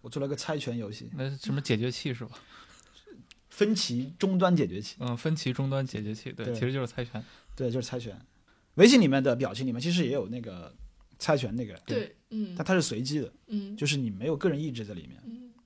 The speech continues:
Speaker 1: 我希望有一些个人意志在里面。
Speaker 3: 微信改版对你的流量的限制大吗？因为它其实对不是日更的号
Speaker 1: 对，
Speaker 3: 就不-，
Speaker 1: 有影响，
Speaker 3: 不是很友好。
Speaker 1: 有影响，有影响，有影响，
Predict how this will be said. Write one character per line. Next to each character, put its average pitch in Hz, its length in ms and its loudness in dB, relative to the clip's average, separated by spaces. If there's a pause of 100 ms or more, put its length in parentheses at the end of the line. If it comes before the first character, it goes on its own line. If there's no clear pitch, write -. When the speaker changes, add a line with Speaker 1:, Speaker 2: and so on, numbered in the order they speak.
Speaker 1:
我 110 100 -6
希 156 140 0
望 156 80 0
有 107 100 -2
一 101 40 -8
些 113 100 -6
个 139 140 -2
人 110 120 -4
意 101 60 -6
志 98 120 -12
在 95 100 -14
里 78 100 -16
面。 - 120 -18 (340)
Speaker 3:
微 285 140 -2
信 339 200 -4
改 202 160 -6
版 233 220 -6
对 233 140 -6
你 190 160 -8
的 117 220 -16 (200)
流 202 260 -8
量 208 360 -6
的 - 320 -14
限 202 300 -8
制 165 120 -14
大 160 160 -12
吗？ 107 180 -20
因 226 100 -10
为 269 60 -12
它 277 120 -14
其 302 140 -10
实 302 140 -10
对 285 260 -8 (160)
不 202 160 -12
是 320 140 -8
日 330 180 -6
更 214 200 -8
的 190 100 -10
号 - 340 -10 (640)
Speaker 1:
对， 151 180 8
Speaker 3:
就 113 140 4
不-， - 100 -4
Speaker 1:
有 143 180 10
影 151 140 10
响， 147 140 10
Speaker 3:
不 104 40 4
是 104 40 4
很 107 80 6
友 - 0 -
好。 - 0 -
Speaker 1:
有 - 20 8
影 123 80 6
响， 98 180 0
有 95 140 4
影 104 120 2
响， 98 200 -6
有 87 120 -10
影 95 80 -8
响， 107 160 -14